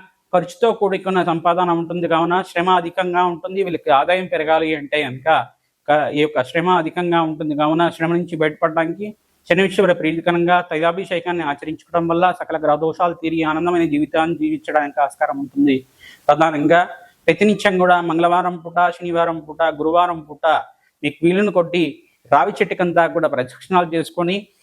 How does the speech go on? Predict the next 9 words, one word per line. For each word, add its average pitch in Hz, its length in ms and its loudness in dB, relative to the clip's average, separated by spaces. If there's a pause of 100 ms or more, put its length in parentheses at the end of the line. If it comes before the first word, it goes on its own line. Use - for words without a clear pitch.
(140)
ఈ 143 40 2
యొక్క 147 180 2
రావి 135 380 2
చెట్టుకంతా 165 520 -2
కూడా 160 480 0 (140)
బెల్లాన్నంతా 185 720 -2
కూడా 170 200 -4
సమర్పించడం 151 640 -4
వల్ల, 139 360 0